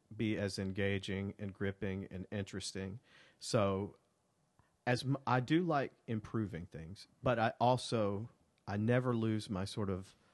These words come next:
on Walden sense of, "Let's keep things as simple as possible," you know? So, uh, I was a huge Steven Seagal fan because, uh, I watched his first movie that came out. It was, like, Hard to Kill or Out for Justice, or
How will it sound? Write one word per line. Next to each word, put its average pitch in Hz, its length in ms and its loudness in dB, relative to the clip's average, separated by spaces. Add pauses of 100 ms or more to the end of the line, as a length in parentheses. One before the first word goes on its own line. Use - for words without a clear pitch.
(300)
on 107 360 4
Walden 98 480 2
sense - 460 -4
of, 87 280 -6 (260)
"Let's 107 260 -6
keep - 340 -8
things 120 380 -4
as 104 120 -6
simple 110 800 -6 (100)
as 92 200 -8
possible," - 600 -10 (480)
you 92 80 -8
know? 82 180 -8 (480)
So, 120 460 0
uh, 95 280 -6 (200)
I 127 80 4
was 113 140 -2
a 117 60 -2
huge 151 260 0
Steven 113 300 -2
Seagal 98 400 -4
fan 92 360 -6 (240)
because, 110 560 0 (100)
uh, 90 220 -8
I 107 120 0
watched 120 440 0
his 117 140 -4
first 117 320 -4
movie 113 240 2
that 107 140 -6
came 110 240 -2
out. 104 160 -2
It - 20 -6
was, 98 160 -8
like, 98 300 -6
Hard 101 380 -4
to 110 140 -10
Kill 104 500 -2
or 90 220 -4 (140)
Out 98 200 -4
for 107 120 -8
Justice, 104 680 -6
or 87 240 -6